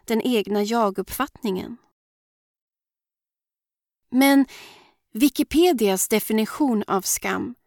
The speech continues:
klargör något viktigt. Skam är en social känsla som får människor att dölja eller förneka sina brister. En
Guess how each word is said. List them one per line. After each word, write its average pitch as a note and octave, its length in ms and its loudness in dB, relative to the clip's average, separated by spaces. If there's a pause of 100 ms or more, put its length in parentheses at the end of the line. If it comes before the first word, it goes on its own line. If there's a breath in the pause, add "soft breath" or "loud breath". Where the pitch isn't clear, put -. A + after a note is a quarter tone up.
(240)
klargör G#3 680 0 (100)
något A3 320 0
viktigt. - 720 -10 (720)
Skam D4+ 540 4 (100)
är A3+ 420 2 (800 soft breath)
en B3 280 2
social D4 920 2 (340)
känsla A3 640 -2 (400)
som B3+ 200 0
får G#3 280 -2
människor A3 600 -2
att - 220 -6
dölja G#3+ 440 -2 (240 loud breath)
eller A3+ 180 0
förneka A3+ 540 -4
sina G#3 260 -4
brister. - 580 -8 (1120)
En B3 240 4